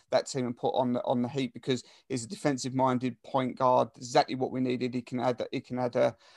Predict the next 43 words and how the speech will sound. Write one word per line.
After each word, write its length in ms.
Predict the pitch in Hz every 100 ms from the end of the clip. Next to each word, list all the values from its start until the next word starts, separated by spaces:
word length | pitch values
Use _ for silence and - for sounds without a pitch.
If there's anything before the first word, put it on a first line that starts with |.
| -
a, 500 | - 131 120 110 120 -
a 80 | -
scoring 420 | - 147 135 131
touch 300 | - - -
as 100 | 123
well. 280 | 127 127 131
But 200 | 131 123
him 220 | 147 156
and 100 | 131
Jimmy 220 | 139 127
Butler 280 | 120 143 120
together, 360 | - 120 131
I 140 | 117 120
thought 180 | - -
that 140 | 110
would 80 | 123
have 100 | 120
worked 280 | 127 - -
incredibly 640 | 131 - - 143 127 127
well. 320 | 120 127 170 - - - - -
It 160 | 190 170
didn't 160 | 220
happen. 420 | 196 208 208 254 254
He 80 | 151
went 180 | 156 160
over 180 | 156 147
to 140 | -
Milwaukee. 460 | 156 160 165 - 190
He's 140 | 143
made 200 | 131 135
you 80 | 139
a 20 |
better 200 | 135 -
team, 240 | - 147
as 120 | 139 131
I 40 |
said. 320 | 127 147 131
So, 400 | - 139 131 135
um, 320 | 135 139 139 - 107 - -
having 160 | 202
said 200 | - 214
that, 120 | 165 101
then 260 | 135 226